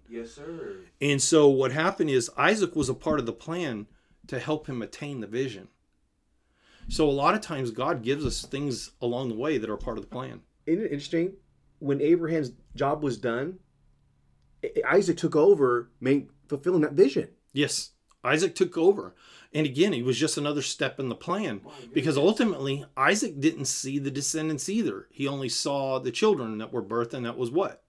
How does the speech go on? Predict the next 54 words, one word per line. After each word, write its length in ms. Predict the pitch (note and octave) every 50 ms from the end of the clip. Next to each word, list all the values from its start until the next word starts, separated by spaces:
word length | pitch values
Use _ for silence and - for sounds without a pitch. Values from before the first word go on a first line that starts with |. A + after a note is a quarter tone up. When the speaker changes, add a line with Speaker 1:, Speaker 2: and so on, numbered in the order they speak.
| _ -
Speaker 2:
Jacob. 320 | C#3 D3+ C#3+ - A#2 - _ _ _ _ _
Speaker 1:
Yes. 580 | A#2+ B2+ C#3+ E3+ G#3+ G#3+ F#3+ C3+ - - - _ _ -
Speaker 2:
Jacob. 340 | E4+ G4 - E4+ - - _ _ _ _ _ -
Speaker 1:
Yes. 320 | - - - - - - - - - - - - - -
Speaker 2:
So 340 | - - G3+ F#3+ F3+ F3 - E3
Abraham 420 | F3+ A#3 C4+ D4 A3 A3 G#3 F#3
didn't 220 | F3+ F#3+ F3 E3+ E3
get 140 | F#3 F3 -
to 60 | D#3
see 200 | - - A3+ B3+ B3+
those 180 | G3 D#3+ C#3+ C#3+
descendants, 640 | D3+ - - - D4 D4 - - - - - - - _ _ _ _ _
but 220 | - B2+ B2+ D3+ D3
he 100 | C#3+ D3
needed 440 | D3 D3 D#3 F3+ G3 F#3 F3 D3+ D3
a, 80 | A2+ - _ _ -
but 260 | C3 B2 C#3+ C3+ B2+
God 280 | C3+ C#3 D#3+ F3+ F#3+ E3+
needed 280 | E3+ F3 E3 D3+ C3+ C3
a 40 |
plan 340 | B2 - F3 F3 F3+ E3+ C#3+ A#2
to 40 |
get 240 | G#2+ A2+ C#3+ C#3+ -
those 180 | - D3 B2+ A#2
descendants 480 | - A#2 - - - D3+ C#3+ A#2+ - -
eventually 380 | A#2 A#2+ C3+ C3+ - - A#2+ A2+
to 40 | G#2+
come 200 | - - A#2+ A2+
forth, 320 | - D#3+ D#3 A#2+ - -
and 100 | A#2 A2+
that 140 | A#2 A2+ A#2
was 140 | A#2+ - -
through 180 | - A#2+ A2+ A2
Isaac. 320 | A2 A2 G#2 F#2 - - _ _ _ _ -
That 120 | A#2 A2+ -
was 100 | - -
part 180 | - B2 A2
of 40 | G#2+
the 40 | G#2 -
plan. 260 | - C3 A#2+ G2 - - _ _ _ _
Speaker 1:
Wow. 600 | - - G#2 G#2+ A#2 A#2+ B2 B2+ B2 A#2 G#2+ G#2 - -
So, 180 | - F3+ - F3+
I 40 |
mean, 260 | E3 E3 D3 C#3+ - D3+
we 80 | D3+
talked 180 | C#3 D#3+ D#3+ D#3
about 140 | D3 C3 B2
before, 240 | - - E3 D#3+ B2
but 220 | A2 - - -
the 80 | A#2+ G#2
visions 500 | F#2+ A2+ D3+ - - - C4+ G#3+ C#3+ A#2+
are 160 | F#2 G2+ G#2
very 240 | G2 A#2+ C#3+ D3 A2+
broad. 600 | F2+ - - F2+ G2 F#2+ F#2 D#2+ C#2+ - - -